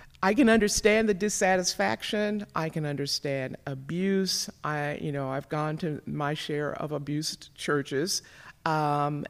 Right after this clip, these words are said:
and, but if you think that you're going to avoid that by just making up a religion or pulling elements from different things that you particularly like to create your own spiritual,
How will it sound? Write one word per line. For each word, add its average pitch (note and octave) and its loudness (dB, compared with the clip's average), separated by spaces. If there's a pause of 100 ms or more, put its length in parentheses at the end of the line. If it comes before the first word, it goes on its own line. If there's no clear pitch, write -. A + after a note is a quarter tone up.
and, D#3 0
but G3 4 (920)
if F#3 8
you F3+ 2
think C4 -2
that C#3+ -2
you're D#3+ -2
going E3 -4
to - -6
avoid E3 -2
that - -8
by D3 0
just D3+ -2 (180)
making E3+ 0
up F#3 -2
a D3+ -4
religion C3+ -4
or C#3 -4 (440)
pulling G3 0
elements E3 0
from D3 -6
different D3+ -4
things D3+ -4
that C#3+ -4
you F3+ -2
particularly C#3+ -6
like B2+ -8
to - -8
create D3 -6
your D3+ -2
own D#3+ -2
spiritual, C#3+ -4